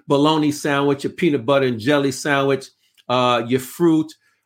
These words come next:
uh, anything wrapped up in cellophane or in plastic bag, and you took it to school. In the back of your classroom,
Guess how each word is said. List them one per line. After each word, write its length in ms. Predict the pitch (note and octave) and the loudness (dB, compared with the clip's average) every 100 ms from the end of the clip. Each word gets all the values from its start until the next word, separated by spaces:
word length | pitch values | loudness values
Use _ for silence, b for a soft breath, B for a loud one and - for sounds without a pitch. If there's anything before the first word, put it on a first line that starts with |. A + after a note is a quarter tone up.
| - | -6
uh, 460 | C3 C3+ C3 C3 C3+ | 0 4 4 4 2
anything 440 | F3 E3 E3 D3 | 2 0 0 0
wrapped 300 | D#3 D3 - | 2 0 0
up 160 | D#3 D3 | -2 -2
in 100 | C3+ | -6
cellophane 640 | - E3 D3+ - D3+ C#3+ | -2 -2 -2 -2 -2 0
or 140 | C3+ B2 | -2 -4
in 120 | A#2+ _ | -8 _
plastic 460 | - F#3 D3+ D#3 B2 | -2 0 0 -4 -4
bag, 280 | D3 D3 C#3+ | 0 2 2
and 100 | C3+ | -2
you 80 | C3 | -2
took 180 | F#3+ | -2
it 120 | E3+ - | -4 -8
to 60 | |
school. 540 | B2+ - E3+ E3 D#3+ D3+ b b b | -12 -2 2 4 2 -2 b b b
In 120 | D3+ | 0
the 60 | C#3+ | 0
back 300 | A#2 F3+ F3 | 2 2 2
of 60 | D3+ | -2
your 380 | C#3+ C#3+ C#3 | 2 2 2
classroom, 680 | C3+ F#3 E3+ E3 F3 E3+ D#3+ | 0 0 0 0 0 0 0